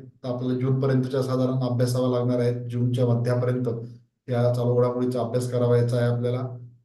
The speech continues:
जो की आपण आपल्या सेशनच्या माध्यमातून गेल्या दोन हजार तेवीसच्या वर्षभरातल्या घडामोडी व्यवस्थित अभ्यासलेल्या आहेत. त्याचबरोबर प्रश्नोत्तरांच्या माध्यमातून त्याचं रिव्हिजन देखील केलेलं आहे बऱ्याच टॉपिकचं, महत्त्वाच्या अशा टॉपिक्सचं. So त्याचा अभ्यास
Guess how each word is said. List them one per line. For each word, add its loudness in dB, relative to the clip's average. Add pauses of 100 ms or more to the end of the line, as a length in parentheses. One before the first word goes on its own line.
जो 0
की 2
आपण 2
आपल्या 0
सेशनच्या 0
माध्यमातून 0
गेल्या 2
दोन 4
हजार 6
तेवीसच्या 0
वर्षभरातल्या 0
घडामोडी 0 (120)
व्यवस्थित 0
अभ्यासलेल्या 0
आहेत. -2 (140)
त्याचबरोबर 2
प्रश्नोत्तरांच्या -2
माध्यमातून 0
त्याचं 0
रिव्हिजन 4
देखील -2 (420)
केलेलं 4
आहे 4
बऱ्याच 2
टॉपिकचं, -2
महत्त्वाच्या 2
अशा 0
टॉपिक्सचं. -8 (420)
So 2
त्याचा -2
अभ्यास -2